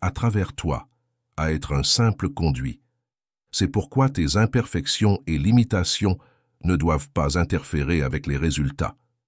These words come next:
Peu importe ta religion, Dieu est Dieu, tu es son fils, et c'est tout ce dont il a besoin.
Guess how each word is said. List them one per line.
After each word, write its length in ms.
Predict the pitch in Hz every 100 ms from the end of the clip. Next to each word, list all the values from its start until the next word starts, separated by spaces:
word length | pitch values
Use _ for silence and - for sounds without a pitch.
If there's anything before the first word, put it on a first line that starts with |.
| _ _ _
Peu 120 | - 73
importe 440 | 71 98 - 76
ta 120 | 85
religion, 560 | 73 76 71 71 87 76 - _ _
Dieu 360 | 71 71 85 85
est 100 | 92
Dieu, 380 | 78 69 67 65 _ _ _
tu 160 | - 104
es 60 | 101
son 240 | - 92
fils, 460 | - 69 - - - _ _ -
et 60 |
c'est 240 | 101 82 71
tout 160 | 139
ce 140 | 127 92
dont 160 | 78
il 180 | 73 76
a 60 | 69
besoin. 480 | 64 65 62 60